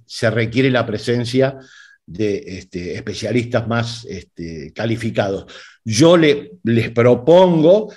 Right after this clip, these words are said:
eh, si me permiten, que, por ejemplo, este, tengan como invitado al, no sé si lo tuvieron ya,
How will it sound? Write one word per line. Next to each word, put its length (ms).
eh, 80
si 300
me 160
permiten, 760
que, 180
por 200
ejemplo, 600
este, 380
tengan 500
como 460
invitado 640
al, 380
no 160
sé 140
si 100
lo 160
tuvieron 420
ya, 220